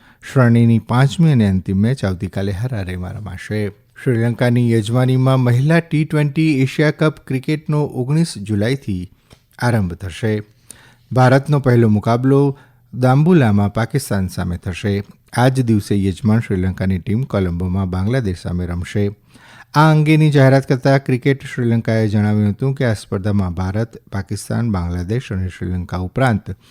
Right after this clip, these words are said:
થાઇલેન્ડ, સંયુક્ત આરબ અમીરાત, નેપાળ અને મલેશિયાની ટીમો પણ ભાગ લઈ રહી છે. ભારતને પાકિસ્તાન, સંયુક્ત આરબ અમીરાત અને નેપાળની સાથે ગ્રુપ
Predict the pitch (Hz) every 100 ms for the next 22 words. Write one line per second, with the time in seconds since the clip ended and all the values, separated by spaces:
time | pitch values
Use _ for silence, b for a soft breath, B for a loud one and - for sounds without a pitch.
0 | b b - 117 107 110 127 135 b b
1 | b - 135 165 - - 110 101 92 90
2 | 98 113 131 110 92 92 117 123 107 92
3 | 90 90 95 92 92 - 98 120 139 104
4 | 85 101 90 87 90 87 90 - 117 104
5 | - _ b b b b b b - 131
6 | 143 175 175 165 135 - 156 - 160 160
7 | - 127 131 131 127 117 110 107 104 107
8 | 123 131 104 104 101 98 113 127 113 -
9 | 107 113 104 92 98